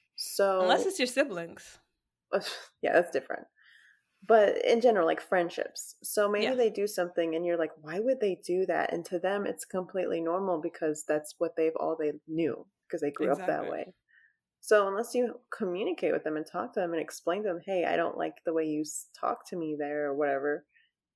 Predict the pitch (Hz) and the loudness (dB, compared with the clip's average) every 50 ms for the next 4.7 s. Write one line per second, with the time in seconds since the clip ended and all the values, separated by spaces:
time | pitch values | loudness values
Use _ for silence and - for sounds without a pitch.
0 | _ _ _ - - 175 180 175 175 175 175 214 294 349 311 277 269 262 240 240 | _ _ _ -2 4 4 6 6 6 4 4 4 4 4 6 6 8 8 6 6
1 | - - 214 220 220 - - 214 202 185 170 170 - - 165 170 180 180 170 - | 4 2 0 0 0 0 -2 0 2 2 0 0 -2 -4 -2 0 0 0 -2 -2
2 | - - 147 151 151 - 160 156 156 147 139 127 117 151 - - 180 185 185 185 | -2 0 0 0 0 0 0 0 2 2 2 2 2 0 -2 -2 0 0 0 -2
3 | - - 110 113 - - - - _ _ _ _ _ - 175 - 185 170 170 175 | -4 -8 -6 -6 -4 -6 -6 -8 _ _ _ _ _ -4 -2 0 0 -2 0 0
4 | 180 190 185 175 - 147 156 135 135 131 147 175 196 202 | 0 0 0 -2 -4 -4 -4 -4 -4 -2 -2 -2 -4 -4